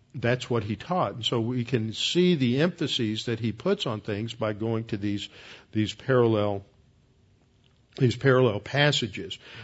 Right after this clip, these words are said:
Now, I want to close by looking at, at a passage that, where I, that I read this morning before, um, uh, bef-, before we, or while we were singing in Matthew chapter eighteen. Matthew chapter eighteen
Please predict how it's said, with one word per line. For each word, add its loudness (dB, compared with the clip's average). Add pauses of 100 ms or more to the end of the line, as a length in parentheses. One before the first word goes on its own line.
(140)
Now, 6
I 6
want 6
to 6
close 6
by 2
looking 4
at, 2 (400)
at 6
a 2
passage 2
that, -2
where 4
I, 0
that 4
I 0
read 4
this 0
morning 0
before, 2 (440)
um, -2 (560)
uh, -10
bef-, -10 (120)
before -4
we, 0 (180)
or 0
while 0
we -4
were -6
singing -2 (340)
in 2
Matthew 2
chapter -2
eighteen. -2 (380)
Matthew 2
chapter -2
eighteen 0